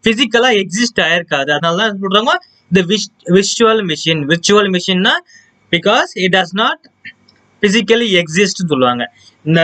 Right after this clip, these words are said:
ஜே வி எம் ஓட functions என்ன பாத்தீங்கன்னா, garbage collection, security and memory management. இந்த garbage கலெக்ஷன்னா என்னன்னு சொல்லிட்டு நம்ம வ-, வர வீடியோல பார்ப்போம். நான் ஷார்ட்டா describe பண்றேன். ஒரு ஒரு கிளாஸுக்கு create பண்ணும்போது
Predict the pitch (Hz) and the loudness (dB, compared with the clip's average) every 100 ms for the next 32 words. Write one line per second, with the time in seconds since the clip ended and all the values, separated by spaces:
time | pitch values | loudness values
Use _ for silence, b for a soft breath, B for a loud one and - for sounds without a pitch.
0 | 165 165 294 311 294 240 220 214 214 214 | 2 2 2 2 0 0 0 0 -2 0
1 | 233 233 190 180 165 147 - 123 123 180 | 0 2 2 0 0 -2 -2 -2 0 0
2 | 254 - _ _ 147 202 196 226 190 - | -2 -6 _ _ 0 0 2 0 0 -4
3 | 160 156 180 196 202 - 170 202 196 170 | -4 -2 -2 -2 -4 -2 0 2 2 2
4 | - 180 170 147 147 151 165 160 143 143 | 0 0 0 -2 -4 -2 -2 -2 -2 -2
5 | 123 127 123 - 113 B B B 175 175 | -6 -4 -6 -4 -10 B B B -2 0
6 | 226 262 285 285 226 220 208 214 214 208 | 0 2 0 0 -2 -4 -2 -2 -2 -2
7 | 196 208 190 180 165 196 180 160 156 156 | -2 -2 0 0 0 -2 0 2 2 0
8 | 156 160 170 180 - 156 147 220 277 B | 0 -2 0 0 0 -2 0 -2 -2 B
9 | B 180 226 226 226 240 202 - 196 185 | B -2 0 -2 0 -2 -2 -2 -4 -2
10 | 151 143 214 262 b b 175 196 226 214 | -2 0 0 -2 b b 2 4 4 0
11 | 190 220 269 277 254 240 196 185 202 196 | 0 0 0 -4 -2 0 0 0 0 0
12 | 160 135 127 123 156 | -4 -2 2 2 2